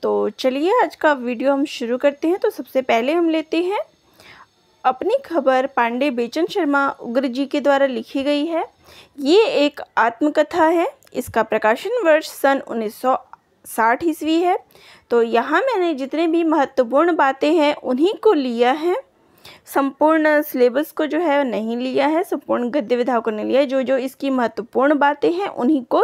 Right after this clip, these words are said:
लिया है। लेखक ने इसे, यानी कि उग्र जी ने इसे साठ वर्ष की आयु के पश्चात जो है इसको लिखना शुरू किया था। इसमें उन्होंने जी-, अपने जीवन के प्रारंभिक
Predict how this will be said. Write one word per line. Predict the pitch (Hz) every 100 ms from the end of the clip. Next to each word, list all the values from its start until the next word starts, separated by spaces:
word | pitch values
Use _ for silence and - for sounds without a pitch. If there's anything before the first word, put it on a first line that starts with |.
| 494
लिया | 262 214 185
है। | 196 175 254 _ _ - - - - _
लेखक | 277 370 480 466
ने | 508 480 427 269
इसे, | - 269
यानी | 202 196 269 320
कि | 381
उग्र | 311 381 403
जी | 403
ने | 320 311
इसे | 294 311 311
साठ | 294 240 320
वर्ष | 440 359 -
की | 294 294
आयु | - 240 294
के | 311
पश्चात | 311 262 - 247 254
जो | 247 302
है |
इसको | 285 -
लिखना | 269 247 254 240
शुरू | - 214 240
किया | 285 302 294
था। | 302 285 285 302 _ - - - -
इसमें | 320 359 440
उन्होंने | 415 381 320 330
जी-, | 254 262
अपने | - 269 330
जीवन | 302 294 311 311
के | 302 285 269 269
प्रारंभिक | 277 269 240 247 320 330 311